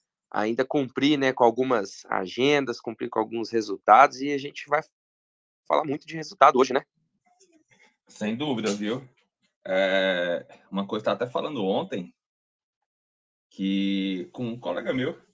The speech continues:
Speaker 2: que o resultado dele hoje foi construído ao longo do tempo, né? Então, normalmente a gente só enxerga só a ponta do iceberg. Então, se a gente, como tu falou,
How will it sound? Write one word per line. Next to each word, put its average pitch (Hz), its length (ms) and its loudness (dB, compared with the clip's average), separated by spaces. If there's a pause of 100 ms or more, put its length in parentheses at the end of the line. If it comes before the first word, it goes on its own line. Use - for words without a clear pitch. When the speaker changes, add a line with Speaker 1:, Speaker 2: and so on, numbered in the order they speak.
(800)
Speaker 2:
que 123 80 -4
o 117 140 -6
resultado 147 520 0
dele 170 240 0
hoje 151 540 0 (320)
foi 135 220 -4
construído 196 1040 -2
ao 143 80 6
longo 156 240 -4
do 175 140 -12
tempo, 139 280 -4 (240)
né? 80 200 -14
Então, 87 180 -10
normalmente 95 340 -6
a 107 40 -8
gente 101 120 -10
só 107 80 -4
enxerga 101 400 2
só 101 180 0
a - 60 0
ponta 123 400 -4
do 131 160 -2
iceberg. 113 640 -2 (720)
Então, 82 400 -4
se - 160 0
a 95 120 8
gente, 98 320 -2
como 110 140 -8
tu - 60 -14
falou, 113 320 -2